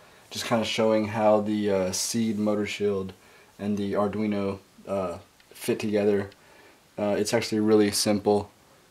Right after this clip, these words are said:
Um, if you can see here. Uh, I've already got the wires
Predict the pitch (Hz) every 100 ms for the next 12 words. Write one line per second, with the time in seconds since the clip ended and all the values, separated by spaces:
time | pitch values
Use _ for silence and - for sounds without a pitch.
0 | _ _ - 101 98 90 92 - - -
1 | _ - - _ - - - 95 95 -
2 | 107 95 107 101 101 95 _ _ _ _
3 | _ _ _ - - _ _ _ _ _
4 | _ _ _ _ _ _ - _ _ _
5 | _ _ _ _ _ _ _ - 101 104
6 | 107 113 107 107 104 101 104 110 113 113
7 | - -